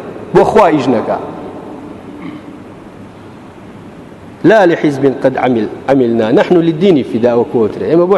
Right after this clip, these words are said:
حیزب ئیش ناکەین، ئێمە بۆ خوا، ئێمە بۆ دین دڵ، گیانمان با فیدا بێ. چکە هەمووی بە زایار ڕۆ برام، هەموو شتەکان بە زایار، ئیلا بۆ خوا مێنێتەوە.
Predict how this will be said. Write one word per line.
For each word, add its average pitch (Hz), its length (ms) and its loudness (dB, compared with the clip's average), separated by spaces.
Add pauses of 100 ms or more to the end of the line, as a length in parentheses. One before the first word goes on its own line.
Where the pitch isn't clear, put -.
حیزب 185 220 2
ئیش 185 160 2
ناکەین، 143 400 2 (360)
ئێمە 202 220 6
بۆ 226 80 4 (100)
خوا، 202 200 4
ئێمە 196 220 2
بۆ 233 160 4
دین 233 200 0
دڵ، 160 120 2 (200)
گیانمان 135 360 4
با 117 100 0
فیدا 113 360 -4
بێ. - 100 -14 (880)
چکە - 180 -2
هەمووی 262 200 4
بە 208 40 6 (100)
زایار 196 280 2
ڕۆ 131 180 -2
برام، 123 180 0 (100)
هەموو 262 220 6
شتەکان 196 320 4
بە 165 40 4
زایار، 147 400 0
ئیلا 226 200 4
بۆ 165 120 2
خوا 131 220 0
مێنێتەوە. 120 400 -6